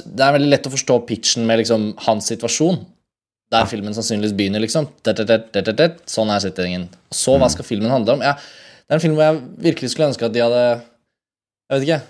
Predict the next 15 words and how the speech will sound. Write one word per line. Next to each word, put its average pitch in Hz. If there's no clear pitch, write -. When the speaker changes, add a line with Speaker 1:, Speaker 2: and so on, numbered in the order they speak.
Speaker 1:
de 127
har 143
sikkert 151
jobbet 127
hardt 120
for 127
å 127
få 120
den 110
liksom 110
opp 101
og 110
frem 101
og 101
få 107